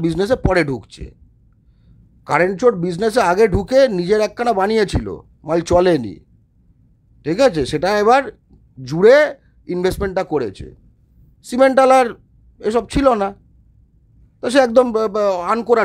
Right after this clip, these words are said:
ঢুকছে। এই তো, এই, এই তফাতটা তো এমনি পাতি তফাত। আমি অন্য একটা বিকল্পের কথা বলছি। এই বিকল্পটা এক্ষুনি কোনো কিছু সম্ভব না, ঠিক আছে, এই বিকল্পটা উকিলরা বলতে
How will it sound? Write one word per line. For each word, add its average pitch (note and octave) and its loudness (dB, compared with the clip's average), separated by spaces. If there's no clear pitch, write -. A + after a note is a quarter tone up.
ঢুকছে। D#3+ -8
এই C4+ -2
তো, C#4 -10
এই, C4 -6
এই C4+ 0
তফাতটা C4 0
তো B3+ 4
এমনি A#3+ -4
পাতি G3+ -2
তফাত। G2+ -10
আমি D4 -2
অন্য B3+ -4
একটা B3+ -2
বিকল্পের D3+ -6
কথা C3 -6
বলছি। C3 -6
এই B3 -4
বিকল্পটা C#4 0
এক্ষুনি C4+ 0
কোনো C4+ 0
কিছু C4 -4
সম্ভব G3 -2
না, D2 -14
ঠিক G#3+ -4
আছে, G#3+ 2
এই G#3 -2
বিকল্পটা A#3 2
উকিলরা A#3+ 0
বলতে C3 -4